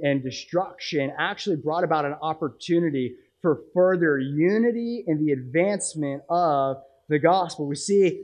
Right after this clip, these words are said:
this early church community, they didn't just throw s-, like, throwing stones is really easy, right? That's why we do that in today's world. Deconstructing is really easy, but, but doing the hard work of reconstructing and humility and love and overcoming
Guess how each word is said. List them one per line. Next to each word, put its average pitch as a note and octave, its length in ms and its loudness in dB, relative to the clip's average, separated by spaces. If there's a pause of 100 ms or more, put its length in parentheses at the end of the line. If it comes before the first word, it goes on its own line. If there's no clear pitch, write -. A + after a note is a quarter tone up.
this E3+ 140 -6
early F#3 240 6
church F#3 300 -2
community, F3 340 2
they D3+ 140 2
didn't F3 320 -2
just F#3 240 -4
throw F3+ 140 2
s-, - 320 -4
like, D#3 220 -4
throwing G3+ 360 0
stones F3 440 2
is C#3 120 -8
really D3+ 220 -2
easy, C#3 440 -4 (640)
right? D3 160 4
That's D#3 220 0
why E3 100 4
we D#3 140 4
do C#3 200 -2
that D#3 240 2
in C#3 80 -4
today's C3+ 580 0 (220)
world. C#3+ 480 2
Deconstructing D3 760 -4
is C3 100 -10
really C#3 220 -4
easy, C#3 260 -4
but, B2 400 -6 (100)
but B2+ 240 -2
doing D3+ 240 2
the C#3+ 100 2
hard D3 380 0
work C#3 280 -2
of A2 180 -8
reconstructing C3+ 960 -6
and A#2 80 -8
humility C3+ 540 -4
and A#2+ 120 -8
love B2 240 -4
and B2 100 -8
overcoming C3 540 -6